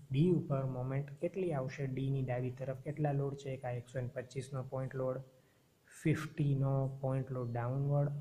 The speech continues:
અને એ થી ડી સુધીનો યુ ડી એલ પચીસનો. બરોબર? એટલે એકસો ને પચીસ upward positive,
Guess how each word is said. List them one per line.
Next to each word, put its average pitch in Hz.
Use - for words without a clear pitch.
અને 143
એ 156
થી 160
ડી 156
સુધીનો 135
યુ 131
ડી 123
એલ 120
પચીસનો. -
બરોબર? 139
એટલે 123
એકસો 135
ને 139
પચીસ 139
upward 135
positive, 147